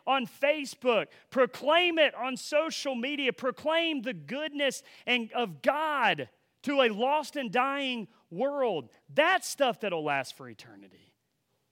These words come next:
Give it to missions. People that give their life to go somewhere away from family. We have missionaries that come in all the time, and it always amazes me just practically.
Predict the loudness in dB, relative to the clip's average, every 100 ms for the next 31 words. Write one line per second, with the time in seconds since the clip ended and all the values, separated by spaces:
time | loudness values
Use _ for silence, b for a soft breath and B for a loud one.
0 | _ _ _ _ _ _ 2 4 2 -2
1 | -2 2 0 -2 -4 -4 -4 -8 -16 _
2 | _ _ _ _ 0 0 2 4 4 4
3 | -2 -2 -2 -2 0 0 2 4 2 -2
4 | -12 b b -4 -4 4 4 4 -2 -2
5 | -2 0 2 2 2 -4 B 0 2 4
6 | 4 2 -6 -4 -2 -2 -2 -4 -4 0
7 | -2 -2 -8 -6 -4 -4 -4 -6 -6 -8
8 | -6 -4 -2 -4 -6 -6 -4 -2 -4 -4
9 | -6 -2 0 0 -6 -10 -8 -8 -10 -6
10 | -6 -6 -6